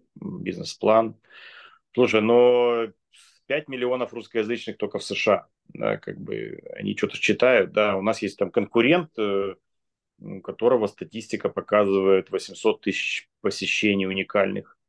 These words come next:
в месяц. Ну вот тебе, вот тебе цифры.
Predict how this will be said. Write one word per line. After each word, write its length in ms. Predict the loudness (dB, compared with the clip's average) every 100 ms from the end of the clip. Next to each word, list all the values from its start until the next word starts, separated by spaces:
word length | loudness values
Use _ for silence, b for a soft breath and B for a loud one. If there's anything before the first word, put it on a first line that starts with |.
| _ _ _ -12
в 300 | -12 -4 0
месяц. 640 | 0 0 -4 -12 -16 -20 _ _ _
Ну 160 | -6 -2
вот 180 | -2 0
тебе, 180 | 0 0 2
вот 180 | 0 4
тебе 120 | 0
цифры. 560 | 2 -2 -2 -6 -14